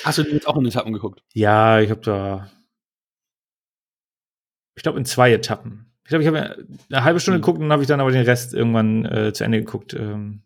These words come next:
Speaker 2: einen halben Tag später. Ja, ist, also, ich find den, find den sehr, sehr gut. Ich find auch, der Ultimate Cut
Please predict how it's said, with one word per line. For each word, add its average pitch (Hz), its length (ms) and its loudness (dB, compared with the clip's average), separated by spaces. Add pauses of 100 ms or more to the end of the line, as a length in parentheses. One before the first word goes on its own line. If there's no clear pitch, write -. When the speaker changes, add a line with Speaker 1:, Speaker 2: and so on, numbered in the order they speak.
Speaker 2:
einen 117 100 -14
halben 107 180 -2
Tag 107 140 -10
später. 120 400 -2 (1500)
Ja, 113 260 4
ist, 120 200 -2
also, 123 640 2 (920)
ich - 120 -14
find 156 160 -2
den, 139 260 2
find 131 160 -4
den 123 280 -4 (240)
sehr, 123 280 2
sehr 156 100 2
gut. 147 140 -2
Ich 127 80 0
find 175 140 -2
auch, 151 140 -4
der 135 320 2
Ultimate 156 420 -2
Cut - 300 -6